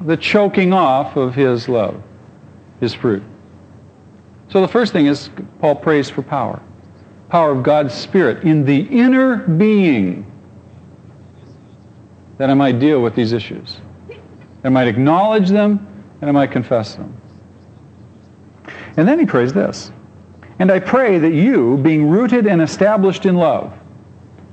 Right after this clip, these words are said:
He says that, that you were rooted. You became a believer because of God's love. God established you. He rooted you in his love. You're firmly established. But that's not enough.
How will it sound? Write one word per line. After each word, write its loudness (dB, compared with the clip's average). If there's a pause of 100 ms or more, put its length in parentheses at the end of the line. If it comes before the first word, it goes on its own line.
(160)
He 2
says 2
that, 2 (360)
that 2
you 4
were 2
rooted. 2
You 2
became 2
a 2
believer 0 (400)
because 2
of 2
God's 0
love. 0
God 0
established 0
you. 2
He 2
rooted 2
you 2
in 2
his 0
love. -2 (520)
You're 0
firmly 2
established. -4 (2250)
But 0
that's 0
not 2
enough. -2